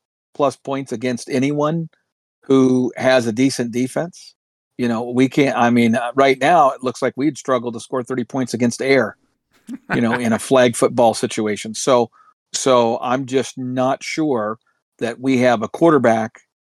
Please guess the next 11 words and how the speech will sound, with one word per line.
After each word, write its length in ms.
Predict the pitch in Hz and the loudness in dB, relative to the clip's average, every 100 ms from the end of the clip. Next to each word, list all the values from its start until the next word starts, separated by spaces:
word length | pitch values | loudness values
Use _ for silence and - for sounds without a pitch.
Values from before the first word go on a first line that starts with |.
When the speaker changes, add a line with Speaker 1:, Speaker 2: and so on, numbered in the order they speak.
| _ | _
Speaker 1:
that 100 | 127 | -6
has 320 | 113 131 135 120 | -2 0 0 0
the 100 | 123 | -4
capability 720 | 147 127 117 131 135 120 117 | -2 -2 -2 -2 -2 0 -2
of 160 | 110 | -4
getting 300 | 113 135 170 | -2 0 0
the 80 | 139 | -2
ball 300 | 123 120 120 | 0 0 0
consistently 640 | - 113 123 - 135 139 143 | -4 -10 -10 -12 -10 -6 -4
to 160 | 156 | 0
receivers 760 | 151 143 - 120 113 107 - | 2 0 0 0 -2 -6 -10